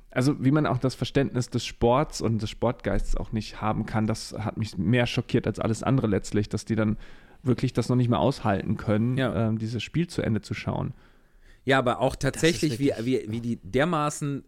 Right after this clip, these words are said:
Speaker 2: freimütig zeigen können, das ist uns scheißegal, dieses Spiel.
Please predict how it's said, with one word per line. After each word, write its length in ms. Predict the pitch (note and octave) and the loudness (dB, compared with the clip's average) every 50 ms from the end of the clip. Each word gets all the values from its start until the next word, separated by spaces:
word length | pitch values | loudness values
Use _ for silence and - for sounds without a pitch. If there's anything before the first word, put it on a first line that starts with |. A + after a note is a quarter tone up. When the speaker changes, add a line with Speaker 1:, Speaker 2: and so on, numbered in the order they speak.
| _ _ - - | _ _ -20 -18
Speaker 2:
freimütig 1040 | - - A#2 G#2 A#2 C#3+ F3+ F#3+ F3 D3+ C3+ C3+ C3+ - C#3+ D3 C#3 - - - - - - - - - - - - - - - - - | -14 -10 -4 0 2 2 2 4 2 2 2 0 0 -2 -4 -4 -4 -8 -14 -16 -18 -20 -20 -20 -20 -20 -20 -20 -20 -20 -20 -20 -18 -14
zeigen 360 | - - D3 D#3 E3 D#3+ C3+ | -4 0 0 2 2 0 -2
können, 380 | - - A2 G#2+ A#2+ D3+ F3 - - - - | -2 -2 0 0 0 -2 -4 -8 -12 -18 -6
das 240 | - G#2 A2 - - | -6 -4 -4 -4 -6
ist 340 | - - D3 E3+ - - - | -2 -2 -2 -2 -2 -6 -4
uns 280 | - A2 A2 G2+ - - | -2 -2 -2 -2 -4 -6
scheißegal, 1000 | - - - C#3+ C#3+ D#3+ F3 F3+ F#3 - - D3 D#3+ D3+ D3 D3 D3+ D3+ C3+ A2+ | -6 -6 -2 0 2 4 4 2 0 -2 -2 -2 -2 0 2 2 4 4 4 2
dieses 260 | G2 E2+ E2+ F#2+ F#2 | 2 0 -2 -4 -6
Spiel. 420 | - - - E2 E2+ F#2+ B2 D3 | -6 -10 -8 -4 0 2 2 2